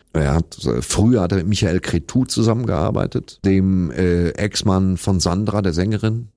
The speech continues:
Maria Magdalena, Michael Cretu lebt, glaub ich, auf Ibiza, hat da ein Riesenstudio und ist der Kopf hinter Enigma.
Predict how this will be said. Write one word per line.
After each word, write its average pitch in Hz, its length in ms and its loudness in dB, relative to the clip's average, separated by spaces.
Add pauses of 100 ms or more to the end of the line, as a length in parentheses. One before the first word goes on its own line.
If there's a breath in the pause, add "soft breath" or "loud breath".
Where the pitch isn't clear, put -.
(260)
Maria 87 340 2
Magdalena, 90 720 2
Michael 92 240 0
Cretu 92 400 -2
lebt, 85 260 0
glaub 71 240 0
ich, - 140 -4
auf - 180 -8
Ibiza, 80 460 0 (440 soft breath)
hat - 200 -2
da 82 40 4
ein 80 60 2
Riesenstudio 80 720 2
und 73 80 0
ist 65 160 -6
der 71 80 0
Kopf - 320 -6
hinter - 260 0
Enigma. 87 640 -2